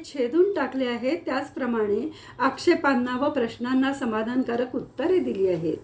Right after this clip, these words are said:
दासबोधाची रचना कशी, अशा पद्धतीने अनेक विषयांचे विवेचन दासबोधात आले आहे. ग्रंथांच्या अंतरंगामध्ये सांगितलेले सगळेच्या सगळेच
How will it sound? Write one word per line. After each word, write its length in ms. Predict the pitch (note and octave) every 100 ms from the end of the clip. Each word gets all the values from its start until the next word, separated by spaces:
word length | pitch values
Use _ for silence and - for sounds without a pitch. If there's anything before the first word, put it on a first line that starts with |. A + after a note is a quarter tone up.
| - - - -
दासबोधाची 1000 | C4 C#4 B3 E4+ D#4+ D#4+ D#4 D#4 D#4 D#4
रचना 420 | C4 G#3 C#4 C#4+ D4
कशी, 480 | C4 - - G#3+ F3 - - -
अशा 260 | B3+ - F4
पद्धतीने 720 | D#4+ C#4 C4+ C#4 C4+ C4+ C#4
अनेक 460 | - A#3+ B3 F4 F#4+ E4 D#4 - -
विषयांचे 800 | A#3 C#4+ D#4+ F4 F4+ F4+ D4+ B3+
विवेचन 640 | A#3 B3+ C#4 D#4 C#4+ B3 A#3+
दासबोधात 600 | G#3+ E3 F#3 G#3+ A3+ A3+
आले 200 | F3+ G3+
आहे. 400 | F3+ G3+ F3+ D#3+ - - -
ग्रंथांच्या 720 | C4 C#4+ C4 E4 D#4+ C#4+ E4
अंतरंगामध्ये 920 | C#4 A#3 A#3+ D4+ D#4 C#4+ C#4+ C4+ B3+ C4+
सांगितलेले 640 | C4+ A3 A3 B3 A#3 B3+
सगळेच्या 720 | C#4 A#3+ F#3 A#3+ C4+ D4 D4
सगळेच 580 | C#4 A#3 G3+ C4 A#3+ -